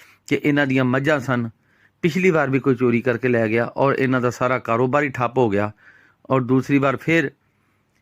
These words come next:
ਇਹਨਾਂ ਨੇ ਉਸ ਟਾਈਮ ਵੀ ਯੂਥ ਪਾਵਰ ਗਰੁੱਪ ਡੇਰਾ ਬਾਬਾ ਨਾਨਕ ਨਾਲ ਸੰਪਰਕ ਕੀਤਾ, ਔਰ ਜਦੋਂ ਸੰਪਰਕ ਕੀਤਾ ਤੇ ਯੂਥ ਪਾਵਰ ਗਰੁੱਪ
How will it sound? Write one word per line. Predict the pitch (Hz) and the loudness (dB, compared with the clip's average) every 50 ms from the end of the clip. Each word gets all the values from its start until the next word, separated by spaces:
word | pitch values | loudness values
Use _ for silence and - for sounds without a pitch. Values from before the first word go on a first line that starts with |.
| _ _ 139 | _ _ -2
ਇਹਨਾਂ | 143 156 151 151 | 0 2 2 0
ਨੇ | 147 | 0
ਉਸ | - - 143 160 156 | 0 0 0 0 0
ਟਾਈਮ | - 185 175 170 | 0 0 0 0
ਵੀ | 160 151 | 0 0
ਯੂਥ | 143 139 139 135 - | 0 0 0 0 0
ਪਾਵਰ | - 135 135 131 127 | 0 0 0 0 2
ਗਰੁੱਪ | 123 131 123 - - | 2 0 0 2 0
ਡੇਰਾ | 120 123 131 | 0 0 0
ਬਾਬਾ | 135 123 123 113 113 117 | 0 0 0 0 0 0
ਨਾਨਕ | 113 120 117 113 110 123 | 0 0 -2 -2 -2 -2
ਨਾਲ | 120 120 113 | -2 -2 -2
ਸੰਪਰਕ | - - 117 107 127 113 - | -2 -4 -4 -4 -4 -4 -2
ਕੀਤਾ, | - 120 110 104 - 123 120 117 - _ _ _ _ _ _ _ _ - - - | -2 -4 -4 -2 -2 -2 -2 -4 -8 _ _ _ _ _ _ _ _ -20 -6 -2
ਔਰ | 131 143 143 131 | 0 0 2 2
ਜਦੋਂ | 127 139 135 151 | 0 0 0 0
ਸੰਪਰਕ | 131 - 143 135 127 160 165 170 | 0 0 -2 -2 0 -2 -2 -2
ਕੀਤਾ | 147 165 143 123 - 143 139 123 - - - - _ _ | -2 -4 -4 -2 -2 -2 -2 -4 -6 -12 -20 -20 _ _
ਤੇ | - 147 | -2 0
ਯੂਥ | 135 135 151 170 190 190 - _ | 2 4 6 6 6 4 2 _
ਪਾਵਰ | 165 156 147 135 143 143 | 2 2 2 2 2 0
ਗਰੁੱਪ | 127 110 104 120 139 147 - | -2 -2 0 0 0 0 0